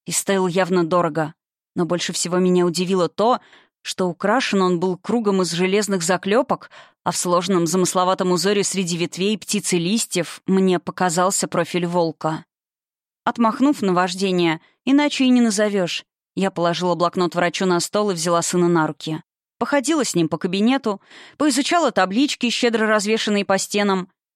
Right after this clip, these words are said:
По всему выходило, что Изольда Тихоновна — профессор мирового масштаба, если не вселенского. Зная тягу врачей к посещению семинаров и конференций,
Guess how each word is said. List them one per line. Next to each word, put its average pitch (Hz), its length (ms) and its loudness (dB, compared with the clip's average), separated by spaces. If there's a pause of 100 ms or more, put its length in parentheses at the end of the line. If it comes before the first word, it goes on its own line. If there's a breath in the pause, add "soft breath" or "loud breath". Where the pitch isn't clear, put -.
(100)
По 185 80 -6
всему 202 320 0
выходило, 196 480 0
что 185 220 -2
Изольда 185 340 -2
Тихоновна — 175 640 0 (280 loud breath)
профессор 247 460 0
мирового 226 560 2
масштаба, 226 520 2
если 185 300 -2
не 226 120 2
вселенского. 180 800 0 (360)
Зная 170 300 2
тягу 170 280 -2
врачей 175 360 0
к - 100 -18
посещению 180 520 -2
семинаров 185 580 0
и 175 60 -4
конференций, 185 800 -2